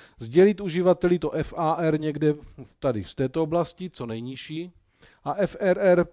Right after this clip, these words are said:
pro jistotu z této oblasti taky pochopitelně co nejnižší. Ten systém má strašně malou chybovost, poměr nesprávných odmítnutí pod jedno procento, poměr nesprávných přijetí pod nula celá pět procenta. Fantastický biometrický systém.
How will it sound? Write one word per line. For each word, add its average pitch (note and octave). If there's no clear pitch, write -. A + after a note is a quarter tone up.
pro E3+
jistotu D#3+
z -
této C#3+
oblasti C3+
taky B2+
pochopitelně B2
co A#2+
nejnižší. A2
Ten A#2
systém D3+
má C#3
strašně C#3+
malou B2+
chybovost, D#3
poměr C#3
nesprávných C3
odmítnutí A#2+
pod A#2+
jedno G#2+
procento, D3
poměr C#3
nesprávných B2
přijetí B2+
pod B2+
nula A#2
celá A2
pět G#2
procenta. G#2+
Fantastický C#3
biometrický A2
systém. -